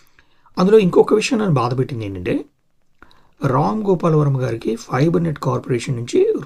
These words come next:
రెండు పాయింట్ ఒకటి, రెండు కోట్ల పది లక్షలు ఇచ్చారట. ఎందుకు ఇచ్చారు?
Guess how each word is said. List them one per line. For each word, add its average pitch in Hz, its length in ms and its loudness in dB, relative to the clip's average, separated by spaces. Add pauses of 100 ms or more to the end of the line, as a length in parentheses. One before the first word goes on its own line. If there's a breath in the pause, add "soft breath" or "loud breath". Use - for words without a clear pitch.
రెండు 156 460 2
పాయింట్ 139 260 0
ఒకటి, 110 340 -6
రెండు 139 260 2
కోట్ల 143 300 -2
పది 135 200 -2
లక్షలు 110 280 -4
ఇచ్చారట. - 280 -8 (1040 soft breath)
ఎందుకు 127 200 -2
ఇచ్చారు? 110 520 -4